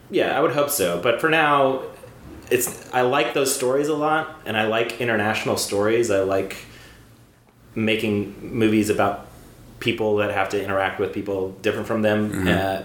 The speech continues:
Speaker 1: but not in any kind of, uh, message way. You know, it's not about, those movies aren't about, like, learning to love your fellow man be-,
Speaker 2: Right.
Speaker 1: despite your differences. They're just presenting the fact that the world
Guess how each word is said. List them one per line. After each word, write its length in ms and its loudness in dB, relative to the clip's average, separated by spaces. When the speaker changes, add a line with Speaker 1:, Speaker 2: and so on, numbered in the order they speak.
Speaker 1:
but 220 0
not 320 0
in 100 -4
any 160 -4
kind 260 -2
of, 340 -4
uh, 260 -6
message 640 -2
way. 360 2
You 60 0
know, 160 -4
it's 180 -4
not 240 -2
about, 400 -2
those 160 0
movies 220 2
aren't 240 2
about, 280 0
like, 300 -2
learning 280 0
to 280 -6
love 280 0
your 140 -2
fellow 320 -2
man 240 -4
be-, 100 -4
Speaker 2:
Right. 220 2
Speaker 1:
despite 340 -2
your 100 -2
differences. 760 0
They're 140 4
just 160 2
presenting 480 2
the 80 0
fact 340 0
that 160 -2
the 80 4
world 460 2